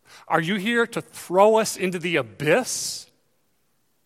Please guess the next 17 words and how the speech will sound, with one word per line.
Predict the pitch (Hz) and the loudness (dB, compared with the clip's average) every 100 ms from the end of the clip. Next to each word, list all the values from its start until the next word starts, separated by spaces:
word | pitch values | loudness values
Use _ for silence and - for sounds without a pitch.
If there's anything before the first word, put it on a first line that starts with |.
| _ _ _ _ _ _ _ _ _ 302 294 _ _ _ 427 _ _ _ _ _ _ _ _ _ _ _ _ | _ _ _ _ _ _ _ _ _ _ _ _ _ _ -20 _ _ _ _ _ _ _ _ _ _ _ _
The | 147 | -10
abyss | 117 139 175 - | -8 -6 -6 -6
is | 139 | -10
final | - 147 147 | -10 -12 -10
judgment. | 107 - 139 123 92 135 - - _ _ _ _ _ _ _ _ - | -12 -12 -12 -12 -20 -20 -20 -20 _ _ _ _ _ _ _ _ -12
The | 143 | -10
eternal | 139 - 170 170 185 | -8 -10 -8 -4 -6
fire | - - 165 175 151 | -6 -6 -2 -2 -2
of | 131 | -4
hell | - 160 156 | -6 -4 -4
prepared | - - 151 170 160 | -8 -12 -6 -4 -4
for | 143 | -10
the | 120 | -14
devil | 113 139 160 170 | -8 -4 -4 -4
and | 127 | -6
his | 113 101 | -10 -10
demons. | 131 160 143 107 - | -10 -8 -10 -12 -16